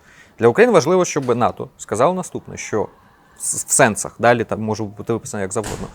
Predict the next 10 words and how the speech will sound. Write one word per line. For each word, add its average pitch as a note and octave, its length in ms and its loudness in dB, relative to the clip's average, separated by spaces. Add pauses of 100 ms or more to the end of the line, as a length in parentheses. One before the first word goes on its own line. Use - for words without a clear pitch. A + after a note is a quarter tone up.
(500)
нато B2+ 500 6 (140)
бачить A2 600 4
Україну A2 520 0
членом C3 400 0
Альянсу. F#2 380 -4 (220)
Тобто - 300 2 (360)
ціллю B2+ 440 2
нато E3 320 4
також - 520 2
є A#2 220 0